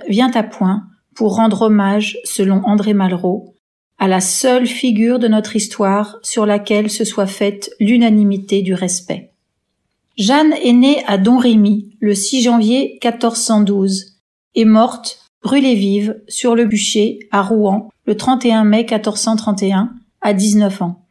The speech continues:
Son épopée ne durera que deux ans. «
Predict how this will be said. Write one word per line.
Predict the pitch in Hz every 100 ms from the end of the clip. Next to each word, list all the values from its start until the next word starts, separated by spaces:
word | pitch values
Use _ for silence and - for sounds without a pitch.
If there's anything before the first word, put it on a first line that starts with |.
| _ _ _
Son | - 240 233
épopée | 277 262 262 262 277 247
ne | 226
durera | 190 220 214 208 208 208 214
que | 220 220 - 254
deux | 190 247 233 185
ans. « | 180